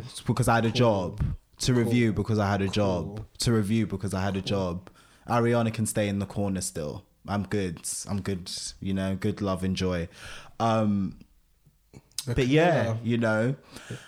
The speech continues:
Speaker 2: well
Speaker 1: Camila,
Speaker 2: done for the
Speaker 1: but
Speaker 2: first
Speaker 1: Camila
Speaker 2: Grammy.
Speaker 1: Cabello.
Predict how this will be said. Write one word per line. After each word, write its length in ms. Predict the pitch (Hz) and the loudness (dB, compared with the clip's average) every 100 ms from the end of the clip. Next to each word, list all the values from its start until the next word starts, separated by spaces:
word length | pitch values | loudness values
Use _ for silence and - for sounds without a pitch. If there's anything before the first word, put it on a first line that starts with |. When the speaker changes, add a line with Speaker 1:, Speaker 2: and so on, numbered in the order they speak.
| - - - | -20 -6 2
Speaker 2:
well 160 | 127 160 | 4 6
Speaker 1:
Camila, 260 | 180 185 | 6 6
Speaker 2:
done 100 | 151 | 4
for 160 | 151 139 | 2 0
the 80 | 131 | 2
Speaker 1:
but 240 | 120 127 | 4 4
Speaker 2:
first 60 | 135 | 4
Speaker 1:
Camila 260 | 175 120 | 4 4
Speaker 2:
Grammy. 60 | 113 | 4
Speaker 1:
Cabello. 560 | 110 170 170 135 123 | 4 4 4 2 0